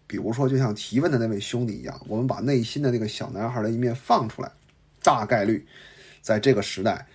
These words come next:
下场是比较惨的，一般就是直接进车底啊。我自己接过的这种案例也有不少让我心有戚戚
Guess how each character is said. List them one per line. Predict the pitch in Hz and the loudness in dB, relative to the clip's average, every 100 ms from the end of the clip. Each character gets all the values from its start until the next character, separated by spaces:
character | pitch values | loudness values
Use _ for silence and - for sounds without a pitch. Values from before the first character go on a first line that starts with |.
| _ _ - | _ _ -2
下 | - 131 | 4 6
场 | 110 95 | 4 -6
是 | 104 | -6
比 | - | -2
较 | 104 101 | 2 2
惨 | - - - | 0 -10 -12
的， | - - | -12 -6
一 | 131 | 0
般 | 117 123 | 2 4
就 | 120 | 2
是 | 110 | -2
直 | 101 104 | -4 -2
接 | 107 | 0
进 | 104 117 | 0 -2
车 | 95 104 | -2 -6
底 | 80 - - | -8 -12 -16
啊。 | - 87 | -12 -10
我 | 104 101 | -6 -6
自 | 110 139 | -2 -4
己 | 107 - - | -4 -10 -20
接 | - 135 135 | -2 6 6
过 | 127 123 87 | 6 4 0
的 | - | -4
这 | 113 | -8
种 | 98 - | -8 -6
案 | - 131 113 | 0 2 2
例 | 139 113 - - - - _ | 0 0 -6 -20 -20 -20 _
也 | 107 | 2
有 | 123 104 | 4 4
不 | 113 | 0
少 | 113 98 - | -4 -4 -4
让 | 110 104 | -4 -2
我 | 87 | -4
心 | - - 156 | -8 -4 0
有 | 131 - - | 0 -2 -6
戚 | - 165 | -6 -4
戚 | 107 - - | -4 -4 -6